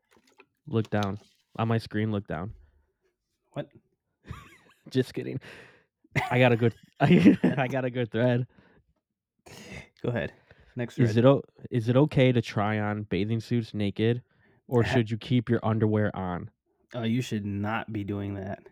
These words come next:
Speaker 2: Whoever does that, man, that's gross. You should not be allowed in a store. You should be, like, your money should be disabled. <laughs> Like, there's, there's no way, no possible chance that that's okay.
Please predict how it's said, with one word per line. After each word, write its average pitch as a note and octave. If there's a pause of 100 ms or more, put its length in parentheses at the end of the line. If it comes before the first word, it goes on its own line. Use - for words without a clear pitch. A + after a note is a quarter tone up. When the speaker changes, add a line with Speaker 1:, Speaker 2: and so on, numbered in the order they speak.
(400)
Speaker 2:
Whoever C3+
does A2
that, B2+ (140)
man, A2
that's A#2
gross. G#2 (720)
You A2
should A#2+
not A2+
be A2+
allowed G#2+
in G#2
a G#2
store. G#2 (300)
You B2+
should C3+
be, B2
like, A2 (300)
your B2
money A#2
should A2
be A2
disabled. G#2+
<laughs> - (640)
Like, A#2 (400)
there's, A#2+ (480)
there's C3
no C3+
way, A#2 (480)
no A#2+
possible A#2
chance G#2
that G2+
that's G#2
okay. G2+